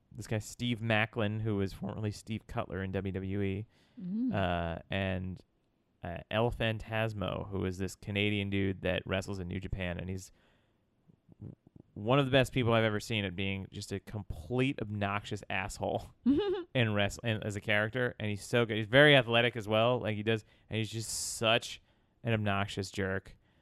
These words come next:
Speaker 1: and it's very fun to watch. And, um,
Speaker 2: Is
Speaker 1: so
Speaker 2: he
Speaker 1: they
Speaker 2: on par with the guy from A E W that wears that Burberry scarf? 'Cause that guy's
Speaker 1: Oh,
Speaker 2: pretty good.
Speaker 1: M J F?
Speaker 2: Yeah.
Speaker 1: It's a little bit different. M J F is, like, a very classic wrestling, like, heel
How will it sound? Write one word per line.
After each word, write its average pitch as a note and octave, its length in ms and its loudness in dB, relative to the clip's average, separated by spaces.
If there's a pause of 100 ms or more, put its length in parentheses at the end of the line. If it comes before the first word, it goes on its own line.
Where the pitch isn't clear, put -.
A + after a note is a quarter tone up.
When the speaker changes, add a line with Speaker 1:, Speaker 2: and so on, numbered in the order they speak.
(240)
Speaker 1:
and G2+ 180 -2
it's F#2+ 100 -10
very G2 300 2
fun F#2+ 440 -2
to G#2+ 120 -6
watch. F#2 460 -2 (100)
And, F#2 420 -6 (180)
um, F2+ 480 -2 (360)
Speaker 2:
Is A#3 80 4
Speaker 1:
so A#3 80 6
Speaker 2:
he D4 60 6
Speaker 1:
they D4 40 8
Speaker 2:
on E4+ 200 4
par C4 240 8
with A#3+ 240 6
the A3 80 2
guy G3 360 8
from G3 240 -4
A - 60 -4
E F3+ 240 0
W E3+ 360 0
that E3+ 120 4
wears D3+ 240 0
that D#3+ 180 0
Burberry D#3 360 0
scarf? D3+ 400 0 (340)
'Cause F3+ 120 -2
that F#3 160 2
guy's - 80 2
Speaker 1:
Oh, B2 100 10
Speaker 2:
pretty A2 100 8
good. A2+ 60 4
Speaker 1:
M A2+ 60 0
J G#2+ 200 6
F? A2 180 6 (180)
Speaker 2:
Yeah. D#3 280 -2
Speaker 1:
It's D3+ 180 4
a F#3 40 8
little G3+ 180 10
bit D#3 120 6
different. A#2+ 300 6
M B2+ 120 6
J D3+ 140 6
F C3 100 4
is, A#2 100 2
like, G#2 100 0
a F#2+ 80 -4
very G#2+ 320 4
classic G#2+ 760 -2
wrestling, G2+ 640 -2
like, F#2 340 -4
heel A#2 640 4